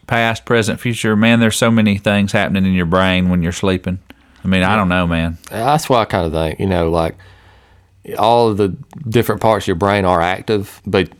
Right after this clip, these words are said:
Speaker 2: I think you, the part of your brain that allows you to control it is turned off. And so
Speaker 1: Right.
Speaker 2: therefore it becomes very abstract, you know?
Speaker 1: Right.
Speaker 2: And so you can't control it, and you have all these different things happening.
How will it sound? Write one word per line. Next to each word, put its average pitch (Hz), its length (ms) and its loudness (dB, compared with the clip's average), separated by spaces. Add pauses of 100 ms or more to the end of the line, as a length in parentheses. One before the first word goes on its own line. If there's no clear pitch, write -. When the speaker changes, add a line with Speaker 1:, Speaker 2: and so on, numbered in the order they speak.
(320)
Speaker 2:
I 104 100 -2
think 104 320 -4
you, 92 400 -2
the 101 380 -6
part 104 280 2
of 101 60 0
your 95 100 0
brain 92 420 0
that 87 260 -2
allows 92 440 -2
you - 60 -12
to - 80 -16
control 110 560 0
it - 300 -6
is 90 100 -2
turned 80 300 -2
off. 73 360 -8 (680)
And 98 80 -2
so 107 100 2
Speaker 1:
Right. 90 60 2
Speaker 2:
therefore 98 380 2
it 85 40 -2
becomes 90 300 -2
very 90 200 2
abstract, - 840 -4 (160)
you 92 140 -4
know? 76 260 -6
Speaker 1:
Right. 82 320 -2 (240)
Speaker 2:
And 87 120 -2
so 87 220 0
you 85 280 -2
can't 101 200 -2
control 101 440 0
it, 98 40 2
and 90 80 -2
you 87 80 -2
have 92 160 0
all 90 100 2
these 90 180 0
different 90 240 -4
things 90 180 0
happening. 87 480 -4